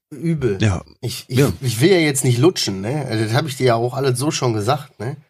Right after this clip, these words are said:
Speaker 2: Hast du
Speaker 1: Aber
Speaker 2: gesagt,
Speaker 1: wirklich
Speaker 2: ja.
Speaker 1: krass. Auf einmal kommt der so um die Ecke und ich beschäftige mich ja ein bisschen da mit dem Ganzen so.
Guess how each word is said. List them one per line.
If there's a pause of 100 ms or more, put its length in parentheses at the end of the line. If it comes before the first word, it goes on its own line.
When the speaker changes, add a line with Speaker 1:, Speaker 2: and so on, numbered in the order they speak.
(120)
Speaker 2:
Hast
du
Speaker 1:
Aber
Speaker 2:
gesagt,
Speaker 1:
wirklich
Speaker 2:
ja.
Speaker 1:
krass.
Auf
einmal
kommt
der
so
um
die
Ecke
und
ich
beschäftige
mich
ja
ein
bisschen
da
mit
dem
Ganzen
so.